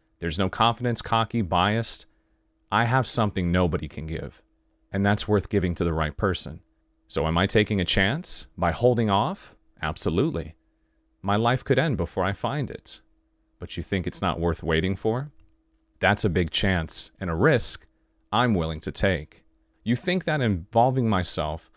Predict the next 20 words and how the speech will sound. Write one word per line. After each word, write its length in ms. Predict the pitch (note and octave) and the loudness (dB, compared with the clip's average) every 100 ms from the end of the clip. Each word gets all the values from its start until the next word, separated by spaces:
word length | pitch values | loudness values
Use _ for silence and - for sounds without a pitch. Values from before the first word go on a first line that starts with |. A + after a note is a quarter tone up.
| _ _ _ _ | _ _ _ _
in 120 | C3+ D#3+ | -2 0
a 60 | |
career 420 | - B2 G#2+ A2+ | 0 2 4 4
path 420 | - E2+ B1 - - | 4 2 0 -4 0
where 240 | A#2 - | 2 2
only 240 | C3+ F3 | 0 0
a 80 | F#3 | 2
select 540 | - A#2+ E2 G2 B2 - | 4 4 4 2 -2 -2
few 220 | G#2+ G#2 | 2 2
people 440 | - G2 - D#2 | 2 -2 -2 -6
truly 720 | - - B2+ C#3+ D#3 E3 D#3 - | -2 0 4 4 4 4 2 0
shine 600 | - A#2 F2 C#2+ C2 - _ - | 0 2 2 -2 -6 -12 _ -2
and 160 | A2 | 2
take 280 | - C3 C#3+ | 4 2 4
over 460 | C3+ B2+ A#2 B2 A#2+ | 4 4 4 2 2
the 160 | A2+ | 2
entirety 580 | G2+ G#2 - D3 D3+ E3 | 4 4 2 2 2 2
of 120 | B2+ | 2
the 80 | G#2+ | 2
marketplace 760 | F#2 F2 F2+ D#2 - C#2 E2 | 2 2 0 -4 -4 -2 0